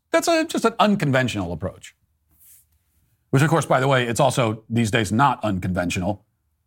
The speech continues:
it's a-, it's actually quite conventional in these major cities and, and by these, uh,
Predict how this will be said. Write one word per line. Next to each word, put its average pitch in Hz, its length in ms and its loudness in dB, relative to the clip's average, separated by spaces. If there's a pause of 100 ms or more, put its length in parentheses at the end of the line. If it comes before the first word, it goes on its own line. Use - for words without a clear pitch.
(160)
it's 113 100 -4
a-, 120 120 0
it's 101 100 -4
actually 117 240 0
quite 135 300 -2
conventional 98 640 -2
in 104 140 0
these 92 140 -2
major 95 300 -2
cities 90 400 -2
and, 87 240 -2
and 87 440 -4
by 98 160 0
these, 87 240 -2
uh, 87 220 -2